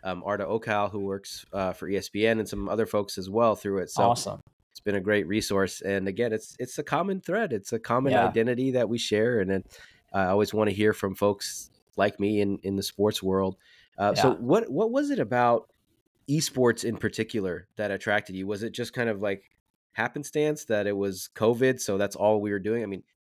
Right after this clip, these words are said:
Speaker 1: I
Speaker 2: Yeah.
Speaker 1: hadn't played video games in a long time. My first covid, like, impulse purchase was, "I'm gonna get P S four, I'm gonna get, you know, PlayStation Plus, and I'm just gonna game." So
Speaker 2: Yeah.
Speaker 1: was it the same for you, or is this something that goes for a little further back?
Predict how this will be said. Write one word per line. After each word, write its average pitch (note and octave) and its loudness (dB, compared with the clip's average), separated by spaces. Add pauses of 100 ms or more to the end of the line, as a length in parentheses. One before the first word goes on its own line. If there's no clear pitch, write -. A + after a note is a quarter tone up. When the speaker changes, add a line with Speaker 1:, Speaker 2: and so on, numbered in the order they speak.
(100)
Speaker 1:
I G2+ -4
Speaker 2:
Yeah. B2+ 4
Speaker 1:
hadn't C3 -2
played A#2+ -4
video A2+ 0
games G#2 -2
in G2+ -4
a F#2+ -2
long G#2+ 2
time. G2+ 0 (280)
My G#2 -4
first B2 -4 (140)
covid, A#2 0
like, G2 -4
impulse B2 -2
purchase C#3 -2
was, F#2 -4
"I'm G2+ -4
gonna A2+ -2
get B2 0
P C3 2
S B2 2
four, G#2+ 4 (400)
I'm G2+ -10
gonna G2+ -8
get, A2+ 2 (100)
you G#2+ -2
know, G2 -2
PlayStation B2 -2
Plus, A2+ 4
and G2 -2
I'm F#2+ -4
just G2 -8
gonna G2 -2
game." F2+ 0 (420)
So - -
Speaker 2:
Yeah. G2+ 2
Speaker 1:
was B2 0
it C3 -6
the C3 -4
same C3+ 0
for C3+ -6
you, G3 2
or C3 4
is A2+ 0
this A#2+ -4
something A2+ 0
that G#2 2
goes G2+ 0
for - -4
a G2+ 0
little G2 0
further F#2 -2
back? E2 -2